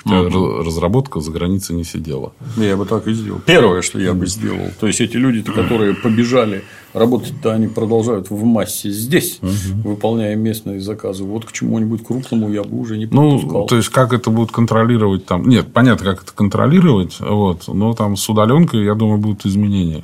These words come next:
Speaker 1: какие-то. А, ну, опять же, нам вот ряд заказчиков крупных
Speaker 2: Мгм.
Speaker 1: сказали, что, типа, там,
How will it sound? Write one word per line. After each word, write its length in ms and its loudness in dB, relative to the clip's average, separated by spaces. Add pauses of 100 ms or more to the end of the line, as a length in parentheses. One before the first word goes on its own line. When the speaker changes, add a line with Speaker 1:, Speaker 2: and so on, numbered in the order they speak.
Speaker 1:
какие-то. 500 -8 (600)
А, 720 0
ну, 540 -2
опять 280 -2
же, 120 -6
нам 160 0
вот 120 -6 (1400)
ряд 280 2
заказчиков 600 -4
крупных 480 -10
Speaker 2:
Мгм. 140 -4
Speaker 1:
сказали, 440 -4
что, 220 -14
типа, 360 -20
там, 120 -20